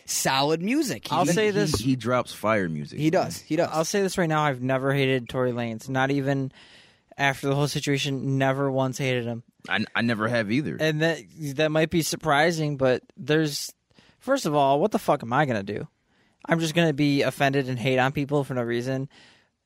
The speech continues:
Speaker 3: Yeah.
Speaker 2: I mean, I
Speaker 3: I
Speaker 2: guess
Speaker 3: mean,
Speaker 2: it's not no reason, but
Speaker 3: I mean,
Speaker 2: um,
Speaker 3: at this point, it's still an allegation.
Speaker 2: yeah,
Speaker 3: So
Speaker 2: I,
Speaker 3: there's
Speaker 2: it's
Speaker 3: no,
Speaker 2: just,
Speaker 3: there's no official evidence.
Speaker 2: I'm wasting my,
Speaker 3: Time.
Speaker 2: my breath and my time
Speaker 3: Yeah.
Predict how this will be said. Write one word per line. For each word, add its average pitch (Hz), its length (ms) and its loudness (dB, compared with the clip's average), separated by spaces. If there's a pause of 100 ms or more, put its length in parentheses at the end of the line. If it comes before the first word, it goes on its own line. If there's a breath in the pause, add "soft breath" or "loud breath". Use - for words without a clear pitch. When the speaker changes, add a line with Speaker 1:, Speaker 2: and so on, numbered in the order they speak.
(340)
Speaker 3:
Yeah. 104 320 0
Speaker 2:
I 156 60 0
mean, 151 120 0
I 147 100 2
Speaker 3:
I - 20 0
Speaker 2:
guess - 180 0
Speaker 3:
mean, 196 80 -6
Speaker 2:
it's 147 100 -12
not 135 160 2
no 127 120 0
reason, 127 320 -2
but 151 340 0 (240)
Speaker 3:
I 131 80 0
mean, 165 300 0 (100)
Speaker 2:
um, 139 560 0 (180)
Speaker 3:
at 113 200 0
this 147 160 -2
point, 123 260 -2
it's 104 80 -2
still 120 500 0
an 95 120 -4
allegation. 85 720 -4 (100)
Speaker 2:
yeah, 180 400 2
Speaker 3:
So 208 160 2
Speaker 2:
I, 226 40 2
Speaker 3:
there's 123 200 4
Speaker 2:
it's 120 100 0
Speaker 3:
no, 135 260 4
Speaker 2:
just, 107 120 -8
Speaker 3:
there's 117 200 0
no 127 180 2
official 110 360 -2
evidence. 92 260 -2
Speaker 2:
I'm 202 200 0
wasting 247 420 0
my, 147 460 0 (260)
Speaker 3:
Time. 110 200 0
Speaker 2:
my 156 100 4
breath 143 560 0
and 160 180 0
my 139 160 2
time 156 520 0
Speaker 3:
Yeah. 104 300 2